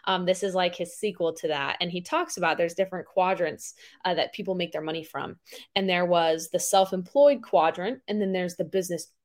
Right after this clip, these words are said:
the business quadrant. Um, and that's what we're talking about, is the transition from being self-employed to being a business owner. Um, and so there is some overlap between the roles of an entrepreneur and a business owner.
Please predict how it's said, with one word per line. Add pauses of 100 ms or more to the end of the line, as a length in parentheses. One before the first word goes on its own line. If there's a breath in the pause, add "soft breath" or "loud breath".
the
business
quadrant. (360 loud breath)
Um,
and
that's
what
we're
talking
about,
is
the
transition
from
being
self-employed (300 loud breath)
to (120)
being
a
business
owner. (320 loud breath)
Um,
and
so
there
is
some
overlap (120)
between
the
roles
of
an
entrepreneur
and
a
business
owner.